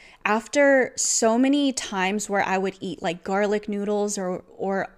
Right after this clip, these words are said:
anything else and then be completely out all day and my endometriosis pain was just excruciating, time after time again, I would realize it's really not worth it. It's not worth feeling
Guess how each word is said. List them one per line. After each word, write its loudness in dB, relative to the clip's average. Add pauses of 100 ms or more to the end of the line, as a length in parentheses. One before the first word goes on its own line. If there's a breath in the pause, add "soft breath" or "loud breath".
anything 0
else -2
and -4
then -4 (320 loud breath)
be -2
completely -2
out 2
all -2
day -2
and -4
my -4
endometriosis -6
pain -6
was -6
just -6
excruciating, -6
time 2
after 0
time -4
again, -4
I -4
would -4
realize 0
it's -4
really -4
not -8
worth -10
it. -4
It's -2
not -4
worth 2
feeling 4